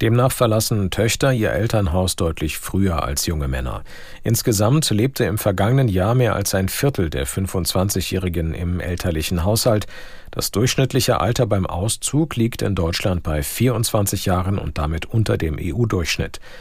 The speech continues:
Das niedrigste Auszugsalter mit einundzwanzig Komma vier Jahren hat Finnland, das höchste mit einunddreißig Komma acht Jahren Kroatien.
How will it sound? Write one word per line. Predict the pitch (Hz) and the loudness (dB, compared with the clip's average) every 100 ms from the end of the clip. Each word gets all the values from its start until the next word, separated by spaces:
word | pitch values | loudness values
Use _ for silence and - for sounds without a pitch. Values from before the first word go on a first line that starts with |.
| - - | -16 -4
Das | 69 - | -2 0
niedrigste | 92 123 - 135 - 127 | 2 4 4 2 2 2
Auszugsalter | 104 127 - 127 - - 113 - 110 | 2 0 0 -2 0 0 0 2 2
mit | 95 95 | 2 0
einundzwanzig | 92 104 117 - 110 110 - | -2 0 0 2 2 0 0
Komma | 110 101 | 0 0
vier | - 104 | 2 2
Jahren | 92 85 80 | 2 0 0
hat | 67 - | -2 -2
Finnland, | - 123 123 120 127 - | 2 4 4 4 0 -2
das | 78 - | -4 0
höchste | 101 - - | 0 0 0
mit | 104 87 - | 0 0 -2
einunddreißig | 110 131 127 - 90 120 - 82 - | 2 2 2 0 0 2 2 0 -2
Komma | 71 69 | -4 -4
acht | - 107 - | -4 -4 0
Jahren | 85 82 87 - | 0 0 -4 -2
Kroatien. | 117 - 64 - - | -2 -2 -4 -6 -6